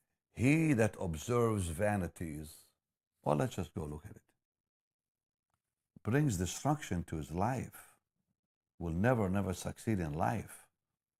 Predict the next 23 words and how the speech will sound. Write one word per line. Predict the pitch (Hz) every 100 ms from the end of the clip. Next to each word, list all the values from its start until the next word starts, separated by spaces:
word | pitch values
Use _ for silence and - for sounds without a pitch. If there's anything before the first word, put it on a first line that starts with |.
| _ -
And | 92 90
in | 92
that | 90 117 107
day, | 80 107 92 76 78 - - 90
you | 82
know, | 76 85 107 _
Jonah | 78 101 98 82
was | 80
talking | - 98 87
about, | 76 80 82 - _ _ _ _ _ _ _ -
uh, | 80 78 - _ _ _ _ _
people | - 98 85
worshiping | 85 98 - 85 76
idols. | 85 95 78 73 - - - _ _ _ _ _ _ _ _
"They | 87 101
that | 101 -
observe | - 73 85 92 78
lying | 90 92 87
vanities | 82 95 85 - 73 - -
forsake | - 82 73 107 87
their | 78 80
own | 87 76
mercy." | 90 87 -